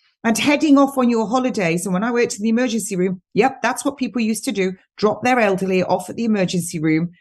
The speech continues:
and then you couldn't get hold of them, then you have to accept what you did. So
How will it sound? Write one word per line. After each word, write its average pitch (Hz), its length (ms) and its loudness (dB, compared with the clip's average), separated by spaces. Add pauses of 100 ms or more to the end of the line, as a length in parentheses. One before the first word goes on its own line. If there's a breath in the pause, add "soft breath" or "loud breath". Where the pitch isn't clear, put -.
and 180 120 4
then 185 100 8
you 185 80 4
couldn't 190 240 0
get 180 160 0
hold 185 240 0
of 170 100 -6
them, 151 220 -2 (420 soft breath)
then 240 400 2 (380)
you 277 160 6
have 302 220 4
to 247 180 -2
accept - 640 -4
what 220 180 0
you 240 160 0
did. 180 440 2 (920)
So 262 400 4